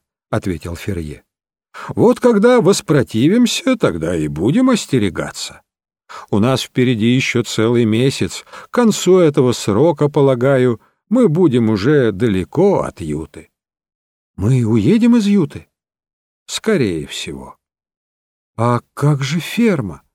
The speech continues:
Постараемся выручить за неё сколько возможно, остальное придётся бросить. По правде сказать, Люси, я не впервой об этом задумываюсь.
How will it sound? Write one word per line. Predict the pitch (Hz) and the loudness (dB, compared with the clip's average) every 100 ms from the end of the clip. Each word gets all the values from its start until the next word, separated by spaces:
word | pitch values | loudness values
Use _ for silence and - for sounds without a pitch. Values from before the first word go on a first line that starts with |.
| _ _ _ - - - _ | _ _ _ -20 -20 -20 _
Постараемся | 185 196 254 262 269 254 226 240 | -4 0 2 4 4 4 2 0
выручить | 185 196 226 220 - 190 | 2 2 2 0 -2 -2
за | 131 156 | 0 2
неё | 139 131 160 | 4 4 2
сколько | 160 - 117 160 143 | -2 -2 -4 0 0
возможно, | 92 78 78 82 160 160 190 | 0 -2 -4 -2 -2 -2 -2
остальное | 185 - 160 139 151 202 | -2 -2 0 0 0 0
придётся | 202 214 139 127 - - | 0 0 0 0 -2 -6
бросить. | 156 95 76 73 - - - - _ _ _ _ - - - | -4 -4 -4 -6 -12 -16 -20 -20 _ _ _ _ -20 -12 -4
По | 123 | -2
правде | 120 139 113 113 | 0 0 0 -2
сказать, | - 107 101 143 87 | -2 -2 0 -2 -4
Люси, | 76 - - 82 - _ _ _ | -10 -10 -10 -10 -12 _ _ _
я | 185 208 185 151 | 0 2 2 2
не | 170 | 0
впервой | - 170 170 175 220 104 | 0 -2 0 0 0 0
об | 80 | -2
этом | 82 85 82 | -4 -6 -8
задумываюсь. | 76 78 82 80 73 71 71 - - | -6 -6 -4 -6 -8 -10 -14 -18 -18